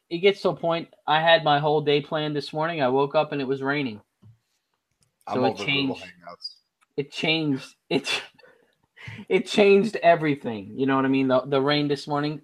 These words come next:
Speaker 1: you have to improvise, Bryce Kelly.
Speaker 2: Yes. I don't know where I got cut off, but if you don't have help and you need help,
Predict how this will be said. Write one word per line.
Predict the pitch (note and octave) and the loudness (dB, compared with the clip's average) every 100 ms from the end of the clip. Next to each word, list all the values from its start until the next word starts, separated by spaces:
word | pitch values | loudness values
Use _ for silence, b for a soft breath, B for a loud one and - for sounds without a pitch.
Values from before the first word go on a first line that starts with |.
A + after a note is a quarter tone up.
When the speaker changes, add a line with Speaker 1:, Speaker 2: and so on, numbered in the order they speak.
| - | -10
Speaker 1:
you | C#3 | -4
have | C3 D3 - | 2 2 0
to | D3+ F3 | -4 -4
improvise, | F#3 - B2+ A2+ F#2+ D#2 - _ _ _ | -4 -2 2 4 2 -2 -18 _ _ _
Bryce | A2 F#2 - | -8 -8 -10
Kelly. | - G2+ G2 G#2+ | -14 -12 -12 -8
Speaker 2:
Yes. | G#2 G2 - - _ _ _ _ | -6 -6 -10 -20 _ _ _ _
I | C3+ | -2
don't | F3+ | 2
know | F3+ | 4
where | E3 | 6
I | E3 | 4
got | C#3+ B2 | 2 -4
cut | B2 A#2+ | -6 -6
off, | G2+ G2+ - - | -4 -4 -4 4
but | D#3+ C3+ C3+ | 6 6 0
if | - | -4
you | D#3 | 4
don't | F#3+ F#3 | 6 6
have | E3 | 4
help | C#3 C#3 C#3 | 8 8 8
and | A#2+ A#2 | 2 -6
you | |
need | B2+ C#3 | -4 -4
help, | C3 B2+ B2 | 2 2 2